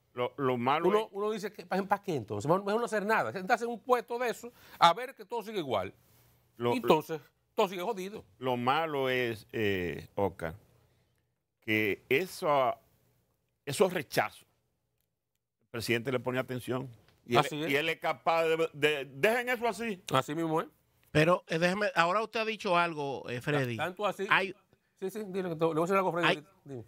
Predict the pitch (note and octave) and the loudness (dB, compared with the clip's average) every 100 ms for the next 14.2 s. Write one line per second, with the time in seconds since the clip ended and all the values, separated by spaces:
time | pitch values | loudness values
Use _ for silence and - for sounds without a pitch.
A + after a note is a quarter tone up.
0 | _ _ - D#3+ G#3 A3 G#3+ F#3+ G3 G#3 | _ _ 0 2 4 4 2 0 0 0
1 | G3 F3 F3 D#3+ C3 - D3+ D#3+ F3+ - | -2 -4 -2 -2 -2 2 4 4 2 -2
2 | C#3+ C#3+ D3+ E3+ D3+ C#3 B2 D3 C3 B2+ | -4 -2 -2 -2 0 0 0 0 0 0
3 | A#2 A2 D#2 - - - C#3 F#3 D#3+ D#3+ | 0 0 -4 -10 -20 0 4 4 2 -4
4 | C#3+ B2+ B2+ B2 G#2 F#2 _ _ _ _ | -4 -6 -6 -6 -8 -14 _ _ _ _
5 | _ _ - E3 F3 F3+ F#3 E3 E3 D#3 | _ _ 2 4 4 4 2 -4 -10 -10
6 | - E3 D3 E3+ E3 D3 - D#3+ E3 D3+ | -6 -6 -4 -4 -2 -2 0 -2 -2 -6
7 | D#3 D3+ - C#3 C#3 B2 - B2 A#2+ B2 | -6 -4 -4 -2 -2 -4 0 2 2 0
8 | A2 F#2+ _ _ _ _ _ _ _ D#3 | -2 -8 _ _ _ _ _ _ _ 2
9 | F3 F#3+ D#3+ F3 G3 - E3 E3 E3 B2+ | 4 4 2 0 0 -4 -4 0 0 0
10 | - B2 A2+ - B2+ C#3+ D3 F3 E3+ E3+ | -2 -6 -4 -2 -2 0 2 2 0 -4
11 | D3+ D3+ B2+ A#2 _ _ _ _ _ D#3+ | -2 -2 -2 -8 _ _ _ _ _ 2
12 | F#3+ G#3+ G#3 G3 - _ - E3+ G#3+ G#3 | 2 2 -6 -10 -16 _ 0 2 2 -4
13 | F#3+ F3 D#3+ F3+ E3 E3+ D#3 C#3 D#3+ E3+ | -8 -4 0 0 0 -2 -4 -2 0 0
14 | E3+ | -2